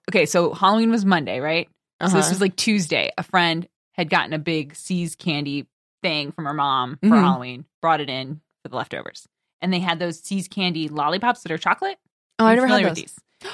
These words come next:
Speaker 2: Oh, yes, I do. They're,
Speaker 1: Yeah.
Speaker 2: like, sh-, squarish shaped,
Speaker 1: Yes.
Speaker 2: right? And they have,
Speaker 1: And
Speaker 2: like, a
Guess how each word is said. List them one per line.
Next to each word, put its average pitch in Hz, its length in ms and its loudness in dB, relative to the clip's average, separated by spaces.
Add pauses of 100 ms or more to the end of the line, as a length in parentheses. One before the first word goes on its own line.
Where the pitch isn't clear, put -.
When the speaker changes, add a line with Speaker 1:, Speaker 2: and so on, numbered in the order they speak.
(100)
Speaker 2:
Oh, - 100 6
yes, 381 160 6
I 427 60 4
do. 214 340 2
They're, 247 220 6
Speaker 1:
Yeah. 254 80 6
Speaker 2:
like, 247 240 4
sh-, - 220 0
squarish 254 580 -2
shaped, 180 220 0
Speaker 1:
Yes. 233 120 8
Speaker 2:
right? 196 320 2
And 208 100 2
they 208 40 4
have, 208 120 4
Speaker 1:
And 226 60 6
Speaker 2:
like, 196 120 2
a 180 100 -6